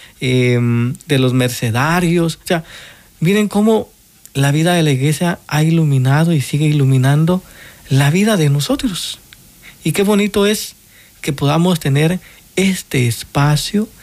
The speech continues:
aquí en Radio María. Así que yo desde ya les hago esa invitación para que podamos ir también comentando y ustedes me puedan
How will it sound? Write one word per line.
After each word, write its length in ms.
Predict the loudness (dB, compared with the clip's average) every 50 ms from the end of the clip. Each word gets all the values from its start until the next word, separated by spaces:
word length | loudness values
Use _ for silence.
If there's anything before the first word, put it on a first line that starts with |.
| -20 -20 -18 -8 -4
aquí 500 | -2 -2 -2 -2 -2 0 0 0 0 -2 -10 -14 -6 -2
en 240 | 0 2 2 2 2
Radio 360 | 2 2 2 2 2 2 2
María. 340 | 2 2 0 0 0 0 0
Así 140 | 0 0 0
que 200 | 0 -2 -4 -4 -6 -12 -14 -14 -14 -10 -6
yo 160 | -4 -2 0
desde 240 | 0 0 0 0 -2
ya 120 | 0 0 0
les 180 | 0 0 -2
hago 160 | -2 0 0
esa 140 | 0 0 0
invitación 720 | 0 -2 -2 -2 -2 -4 -4 -4 -4 -2 0 0 0 0 0
para 220 | 0 0 0 0
que 100 | 0 -2
podamos 420 | -4 -2 -2 0 2 2 2 2 2
ir 120 | 2 0
también 360 | 0 2 2 2 2 0 0 -2 -6 -16 -18 -18 -18 -8
comentando 760 | -2 0 2 2 4 4 2 0 0 -2 -2 0 2 2 2 2
y 180 | 2 2 0
ustedes 300 | 0 -2 -2 -2 0 0
me 100 | 0 0
puedan 380 | 0 0 0 0 2 2 0